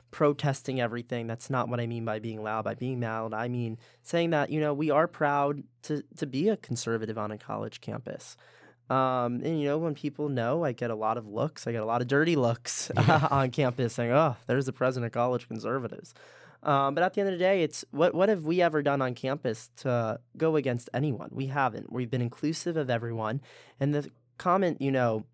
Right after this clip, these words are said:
Speaker 1: talking about misinformation is there was a comment recently made on a post saying that, um,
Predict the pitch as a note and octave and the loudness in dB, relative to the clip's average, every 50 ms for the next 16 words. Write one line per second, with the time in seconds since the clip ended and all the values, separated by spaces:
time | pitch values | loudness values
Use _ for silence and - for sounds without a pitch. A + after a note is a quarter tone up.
0 | _ - _ - - - D#3+ D#3 C#3+ C3 G#2+ A#2 C3 B2 - B2+ A#2 - G#2+ G#2+ | _ -20 _ -18 -4 0 2 2 4 2 2 2 0 -2 -2 -6 -4 -4 -4 -2
1 | A#2 B2+ C#3+ D3 - - A2+ G#2 G#2+ G#2 G#2 - - - - - - - - - | 0 -2 -2 -2 -2 -4 -4 -2 -4 -6 -6 -8 -14 -20 -20 -20 -20 -20 -20 -20
2 | _ _ - C#3 C3+ C3+ B2 B2 B2 - D3+ C#3+ C#3 C#3 C3 - A#2 B2+ B2+ B2 | _ _ -2 0 2 2 0 -2 -4 0 0 2 2 2 0 -2 -2 -4 -4 -4
3 | - - B2+ B2+ B2 A#2+ A#2 A#2 A2+ A2 A2+ A#2 - - C3 A#2+ A#2 A#2 A#2+ - | -4 -4 -4 -2 -2 0 0 0 0 0 -2 -4 -4 -2 -2 -2 -2 -2 -6 -6
4 | - B2+ A#2 A2 A2 A2+ A2+ A2 G#2+ - - G#2+ A#2+ A#2 A#2 A2 G#2+ G#2 G#2 G#2 | -6 -4 -4 -4 -4 -4 -4 -2 -2 -4 -4 -4 -4 -4 -4 -4 -4 -6 -8 -10